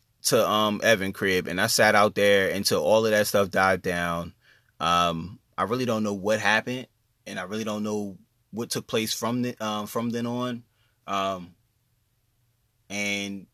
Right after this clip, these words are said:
I'm assuming, you know, I know that for a fact, you know, Evan went on to live his best life. He's married now.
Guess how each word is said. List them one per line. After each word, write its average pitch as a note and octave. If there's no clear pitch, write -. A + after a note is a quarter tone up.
I'm G2+
assuming, A#2+
you A2+
know, G#2+
I G2+
know A2+
that A2
for G#2
a G2
fact, A#2
you G2+
know, F#2+
Evan G2+
went G#2
on G2
to F#2
live G#2+
his A#2+
best G2+
life. G2+
He's F#2+
married G#2+
now. G#2